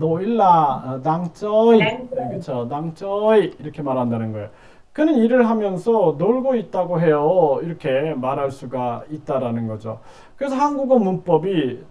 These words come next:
Speaker 1: 다양하게 쓰이고 있는 모습을 우리가 공부를 했어요. 그쵸? 또,
Speaker 2: 네.
Speaker 1: 자, 응애너이. 그쵸? 자,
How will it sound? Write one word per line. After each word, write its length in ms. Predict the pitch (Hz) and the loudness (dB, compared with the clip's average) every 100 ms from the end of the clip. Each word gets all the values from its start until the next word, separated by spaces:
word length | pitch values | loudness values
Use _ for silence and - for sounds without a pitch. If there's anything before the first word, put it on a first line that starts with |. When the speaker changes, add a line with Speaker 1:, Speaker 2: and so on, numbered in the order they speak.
| - | -10
Speaker 1:
다양하게 500 | 214 262 285 262 233 | -4 -2 0 0 0
쓰이고 380 | 233 214 185 | -2 -4 -2
있는 220 | 165 151 135 | 0 0 -2
모습을 640 | 131 123 113 113 143 190 143 | -6 -6 -4 -2 -2 -4 -6
우리가 380 | 135 127 123 120 | -6 -4 -2 -4
공부를 400 | 135 123 123 120 | -8 -6 -6 -6
했어요. 380 | 120 120 113 110 | -8 -6 -6 -6
그쵸? 600 | 131 135 120 139 117 113 | -8 -6 -4 -6 -8 -4
또, 220 | 180 - - - 220 | -2 -2 -4 -8 0
Speaker 2:
네. 220 | 220 202 | 2 2
Speaker 1:
자, 340 | - 160 139 - 180 | 2 4 4 2 -4
응애너이. 680 | 202 247 170 156 165 190 165 127 - | -2 0 2 2 0 0 0 -2 -8
그쵸? 580 | 139 139 131 151 226 - - - - - - | -12 -6 -4 -2 -4 -8 -20 -14 -12 -10 -10
자, 320 | - 139 135 | -2 0 0